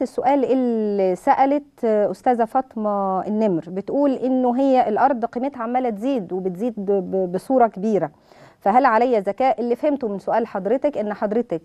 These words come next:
اشتريتي هذه الأرض ويعني نيتك فيها أنها للاقتناء وحفظ المال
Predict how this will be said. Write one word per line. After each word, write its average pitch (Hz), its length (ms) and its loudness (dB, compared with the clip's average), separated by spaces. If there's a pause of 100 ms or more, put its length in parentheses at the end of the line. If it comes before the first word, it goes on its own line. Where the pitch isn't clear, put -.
اشتريتي 208 680 -4
هذه 185 380 -2
الأرض 247 420 0 (500)
ويعني 190 800 0
نيتك 196 460 -2
فيها 247 360 -4
أنها 202 460 -2
للاقتناء 208 720 0
وحفظ 233 360 -2
المال 165 340 -2